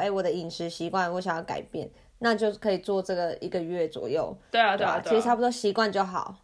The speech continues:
Speaker 2: 没错。
Speaker 1: 嗯，还蛮好的。
Speaker 2: 那就换我来小小分享一下我的上周做了什么。
Speaker 1: 好。
Speaker 2: 对，复活节我们也做了两件事，出游的事情。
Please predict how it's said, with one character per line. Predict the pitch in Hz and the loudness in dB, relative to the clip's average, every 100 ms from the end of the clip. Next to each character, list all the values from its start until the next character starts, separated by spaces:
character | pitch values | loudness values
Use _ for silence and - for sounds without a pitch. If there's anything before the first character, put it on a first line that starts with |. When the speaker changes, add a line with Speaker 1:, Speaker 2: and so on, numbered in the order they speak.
| - | -8
Speaker 2:
没 | 180 | -8
错。 | 180 196 156 | -6 -6 -2
Speaker 1:
嗯， | 196 175 180 - | -4 -4 -10 -8
还 | 190 | -2
蛮 | 196 190 | 0 2
好 | 202 151 | 0 -2
的。 | 135 151 - _ _ - | -4 -10 -14 _ _ -6
Speaker 2:
那 | 226 | -4
就 | 233 226 | 0 2
换 | 202 196 208 | 4 6 4
我 | |
来 | 180 170 196 208 | 2 -4 -6 -10
小 | - 202 180 208 | -8 -2 0 0
小 | 208 180 | -4 -4
分 | 190 208 | -6 -6
享 | 214 220 | -8 -12
一 | |
下 | 214 196 175 - 214 _ _ _ | -10 -8 -6 -8 -12 _ _ _
我 | 208 185 | -10 -6
的 | 180 175 185 190 214 _ - | -4 -4 -4 -8 -12 _ -6
上 | - 254 214 | 0 0 0
周 | 214 208 | -2 -2
做 | 208 165 | -4 -6
了 | |
什 | 190 - | -10 -6
么。 | - | 2
Speaker 1:
好。 | 180 190 196 | 2 2 -6
Speaker 2:
对， | 185 | -6
复 | 190 285 | -4 -2
活 | 247 196 | 0 0
节 | 180 | 0
我 | 180 165 | -2 -4
们 | 147 139 - | -8 -12 -12
也 | 151 131 139 - _ | -10 -8 -10 -14 _
做 | - 233 180 | -4 0 0
了 | 165 | -2
两 | 160 139 | -6 -8
件 | 208 190 | -8 -8
事， | 190 - 175 | -10 -14 -14
出 | - - 349 | -10 -2 0
游 | 330 233 170 | 4 4 2
的 | 180 | 0
事 | 202 - 185 | -6 -8 -10
情。 | - | -12